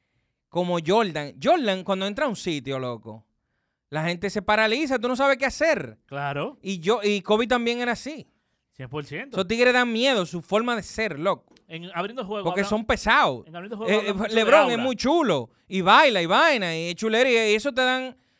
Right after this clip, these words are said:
Speaker 1: eso te permite a veces decirle al otro, "Mierda pa' ti",
Speaker 2: Claro.
Speaker 1: ¿entiendes?
Speaker 2: No, no, cien por ciento. Y de verdad, hay tigres que tienen su aura, que tú llegas y tú dices, "Mierda, espérate, llegó fulano".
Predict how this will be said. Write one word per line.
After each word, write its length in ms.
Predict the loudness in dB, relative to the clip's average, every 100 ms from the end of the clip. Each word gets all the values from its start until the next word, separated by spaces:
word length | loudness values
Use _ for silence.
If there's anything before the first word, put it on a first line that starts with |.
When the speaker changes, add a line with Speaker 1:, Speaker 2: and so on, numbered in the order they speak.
| _
Speaker 1:
eso 280 | 0 2 2
te 100 | 0
permite 440 | -2 0 -2 0 0
a 60 |
veces 400 | 0 -2 -6 -14 -16 _ _ _ -10
decirle 440 | -8 -4 -2 2
al 220 | 2 2
otro, 480 | 2 0 -4 -12 -14 _ _ _ _ _
"Mierda 360 | -6 -2 0 2
pa' 160 | 0
ti", 320 | 0 -6 -8 _ _
Speaker 2:
Claro. 200 | -8 -4
Speaker 1:
¿entiendes? 320 | -4 -6 -12 -20 _ -16
Speaker 2:
No, 120 | -12
no, 120 | -12
cien 160 | -12 -14
por 140 | -14
ciento. 340 | -14 -16 -18 -20 _ -12
Y 200 | -12 -12
de 160 | -12 -10
verdad, 300 | -8 -10 -10 _ _ _ _ _
hay 160 | -12 -10
tigres 200 | -10 -10
que 40 |
tienen 220 | -10 -12 -12
su 200 | -8 -6
aura, 340 | -6 -12 -20 _ _ _ -20
que 100 | -18
tú 140 | -14
llegas 300 | -10 -10 -12
y 40 |
tú 60 | -18
dices, 240 | -20 -20
"Mierda, 380 | -20 -20 -20 -20 _
espérate, 400 | -16 -16 -16 -20
llegó 220 | -20 -18
fulano". 400 | -18 -18 -20